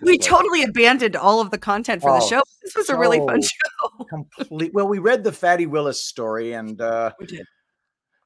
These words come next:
Speaker 1: I don't know what else to say about that. Everybody, smash that thumbs up, pretty please, with sugar on top. W-, let's, let's, let's see if we can break into the top thirty, uh, on the leaderboard. So thank you so
Speaker 2: Awesome.
Speaker 1: much for that.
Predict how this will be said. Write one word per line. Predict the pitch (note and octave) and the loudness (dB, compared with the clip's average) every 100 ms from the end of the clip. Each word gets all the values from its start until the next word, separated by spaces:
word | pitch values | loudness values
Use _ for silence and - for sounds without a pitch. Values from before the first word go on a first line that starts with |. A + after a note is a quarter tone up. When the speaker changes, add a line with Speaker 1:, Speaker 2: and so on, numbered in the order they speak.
| _ | _
Speaker 1:
I | D3 D#3 D#3 | 0 0 0
don't | D3 | -2
know | C#3+ | -2
what | C3+ | 0
else | B2+ A#2+ - | 0 -4 -8
to | |
say | A#2+ C3+ B2 | -10 -6 -6
about | A2 A#2 - | -4 -6 -4
that. | A#2+ - | -8 -4
Everybody, | F3+ F#3+ F3 F3 | -4 0 0 0
smash | E3+ F3+ G#3 G#3 | -4 -4 -4 -4
that | G3 - - | -6 -6 -6
thumbs | F#3+ F3+ | -6 -6
up, | F3+ E3+ D#3+ _ _ _ | -4 -2 -2 _ _ _
pretty | - G3+ F#3+ | -10 -8 -8
please, | F3+ F#3 E3 | -8 -8 -6
with | D3 | -10
sugar | - G3+ E3+ E3+ | -8 -8 -4 -2
on | D#3+ D3 | -4 -4
top. | D#3+ D#3 D#3 _ - | -4 -2 -4 _ -18
W-, | F#3+ A3 | -14 -12
let's, | D#3+ | -8
let's, | G#3 G#3 - - - | -8 -8 -16 -20 -10
let's | G3 | -8
see | A3 | -6
if | G#3 | -8
we | F3+ | -6
can | E3+ D3+ | -8 -4
break | E3 D#3+ | -4 -4
into | E3 D3+ | -8 -8
the | B2+ | -10
top | - C#3+ C3+ | -8 -6 -6
thirty, | - C#3 C#3 C#3 _ _ | -6 -6 -8 -12 _ _
uh, | C3 B2 - | -6 -6 -6
on | B2 | -8
the | B2+ | -10
leaderboard. | A#2+ C#3 C#3+ C3+ C#3+ C#3 | -10 -8 -8 -6 -6 -6
So | C#3 | -10
thank | E3 D#3 D3+ | -10 -10 -12
you | |
so | - - E3 | -16 -6 -2
Speaker 2:
Awesome. | E3+ | -2
Speaker 1:
much | D#3+ D3+ C#3+ - _ | -4 -6 -12 -20 _
for | D3+ | -8
that. | C#3 D3 | -6 -6